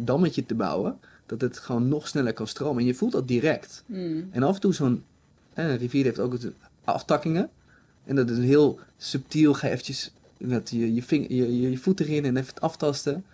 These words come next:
Speaker 1: Maar je voelt al heel snel, stroomt het daardoor beter of minder?
Speaker 2: Wat was dat voor jou?
Speaker 1: Voor mij was het bijvoorbeeld de doelgroep. Dus ik me-, ik had eerst, "Ik wil iedereen helpen."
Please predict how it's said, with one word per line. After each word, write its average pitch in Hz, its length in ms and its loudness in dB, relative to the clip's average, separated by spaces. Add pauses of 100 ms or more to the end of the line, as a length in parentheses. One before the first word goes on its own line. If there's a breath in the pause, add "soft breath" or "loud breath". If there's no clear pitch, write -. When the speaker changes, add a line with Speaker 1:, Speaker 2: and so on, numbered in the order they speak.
(300 soft breath)
Speaker 1:
Maar 143 120 0
je 180 80 4
voelt 233 200 -2
al 185 60 8
heel 262 220 6
snel, 123 280 2
stroomt 160 360 -2
het 139 120 -2
daardoor 120 280 4
beter 165 380 2
of 170 80 -4
minder? 165 500 0
Speaker 2:
Wat 240 200 -8
was 277 160 -8
dat 277 160 -6
voor 220 140 -4
jou? 240 200 -2 (800 soft breath)
Speaker 1:
Voor 127 140 -2
mij 185 180 6
was 185 120 2
het 113 160 -4
bijvoorbeeld 120 440 0
de 147 60 2
doelgroep. - 520 0 (480)
Dus 117 100 -8
ik 120 120 -2
me-, 135 140 0
ik 127 160 -2
had 131 120 2
eerst, 123 220 4
"Ik 160 120 -2
wil - 100 -10
iedereen 180 480 6
helpen." 135 420 2